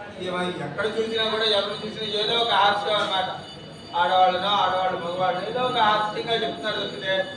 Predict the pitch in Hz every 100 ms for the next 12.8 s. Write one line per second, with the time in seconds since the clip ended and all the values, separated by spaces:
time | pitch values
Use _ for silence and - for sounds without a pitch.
0 | - - - 196 226 214 - 202 208 214
1 | 226 226 220 214 214 208 190 202 202 220
2 | 208 214 202 208 202 190 196 - - -
3 | - 359 - - - - 202 233 240 240
4 | 233 226 233 226 226 233 220 214 226 254
5 | 247 - 254 233 220 226 226 226 233 240
6 | 220 - - - - - - - - -
7 | - - 185 226 240 220 214 220 220 -
8 | - - - 196 220 233 240 233 233 240
9 | 233 240 233 240 - 262 254 262 262 262
10 | 254 240 - 226 196 170 - - - -
11 | - - - - - - - 240 254 -
12 | 247 247 240 214 220 214 - -